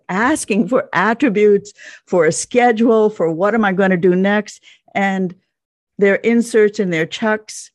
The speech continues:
they're just asking for what they need to make a contribution. You know, I can get very, very passionate about that.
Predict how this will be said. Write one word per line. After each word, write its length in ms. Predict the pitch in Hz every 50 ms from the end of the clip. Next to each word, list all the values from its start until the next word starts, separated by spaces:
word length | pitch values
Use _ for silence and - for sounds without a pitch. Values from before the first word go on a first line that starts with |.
| _ _ _ - - _
they're 120 | - 214 214
just 240 | 214 285 302 - - - -
asking 500 | 160 190 202 233 254 247 - - 214 196
for 160 | 185 - 180
what 220 | 170 180 196 202 202
they 160 | 208 196 190
need 280 | 180 180 180 185 175 -
to 60 | 190
make 180 | 165 170 165 -
a 60 | 165
contribution. 800 | - - 180 175 160 170 170 185 202 202 - 160 135 139 139 _ _ _ _ _ _ _ _
You 100 | - 254
know, 120 | 247 208 180
I 200 | - - 214 202
can 180 | 202 208 185
get 300 | 170 180 170 - - _ _ -
very, 580 | 170 175 170 208 208 196 190 180 170 165 151
very 280 | 147 147 160 151 147 139
passionate 500 | 139 - 170 151 147 147 - - 151 135
about 300 | 139 139 143 143 139 -
that. 340 | - 143 143 143 135 -